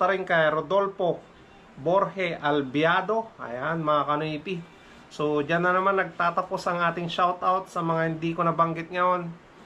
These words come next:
Siguro hindi ko pa na-replyan yung comment nyo. At kung gusto mo namang magpa-shoutout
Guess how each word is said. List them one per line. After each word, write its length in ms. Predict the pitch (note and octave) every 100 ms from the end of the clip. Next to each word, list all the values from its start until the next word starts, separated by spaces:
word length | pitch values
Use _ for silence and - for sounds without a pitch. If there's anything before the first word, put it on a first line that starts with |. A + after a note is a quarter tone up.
| - - -
Siguro 440 | - C#3+ E3 F3
hindi 160 | F3 D#3+
ko 160 | E3 D#3+
pa 80 |
na-replyan 720 | E3+ E3 E3+ - E3 E3+ E3 E3
yung 200 | D#3+ D#3 D#3 D#3 D3+ -
comment 360 | F3 F3 F3+ E3+
nyo. 200 | F#3 E3+ - - - - - - - -
At 280 | C#3+ C#3+ D3
kung 160 | E3+ E3
gusto 240 | D#3+ F3+
mo 80 | F3
namang 400 | F3 F3 F3 F3 E3+ E3+ E3+
magpa-shoutout 880 | C#3 - D#3+ F3+ F3 - D3 C#3+